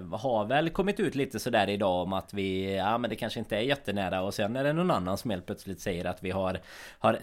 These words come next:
trappat upp i jakten, så att vi får väl se här om det är under inspelning eller strax efter kanske händer någonting mer, men känns väl också samtidigt som en spelare som, om han blir kvar, eh, vi, vi eventuellt skulle kunna hämta framåt sommaren också, så sett. Eh,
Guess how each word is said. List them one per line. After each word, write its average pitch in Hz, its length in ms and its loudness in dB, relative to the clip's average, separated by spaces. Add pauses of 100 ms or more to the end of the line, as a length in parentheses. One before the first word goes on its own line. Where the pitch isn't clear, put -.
trappat 120 420 2
upp 107 240 -2
i 113 80 0
jakten, 95 440 -2
så 104 100 -6
att 98 120 -6
vi 107 80 -2
får 139 120 -8
väl 147 140 -2
se 165 260 -4
här 165 260 0
om 92 140 -4
det 110 80 4
är 110 220 6
under 110 200 0
inspelning 95 600 -2
eller 95 300 0
strax 98 380 -2
efter 95 260 -2
kanske 107 240 -4
händer 98 220 0
någonting 135 320 -2
mer, 101 220 0
men 104 360 0 (140)
känns 95 440 -2
väl 120 120 2
också 110 240 -4
samtidigt 92 440 -6
som 104 160 -6
en 107 80 -4
spelare 90 460 -2
som, 92 380 -4
om 92 260 -4
han 92 180 -6
blir 92 100 -6
kvar, 85 360 -2
eh, 87 100 -6
vi, 85 300 -6 (340)
vi 127 120 0
eventuellt 127 400 4
skulle 110 240 0
kunna 110 180 0
hämta 95 520 0
framåt 95 300 -2
sommaren 92 320 -2
också, 92 260 -6
så 107 200 -4
sett. - 420 -8
Eh, 87 80 -6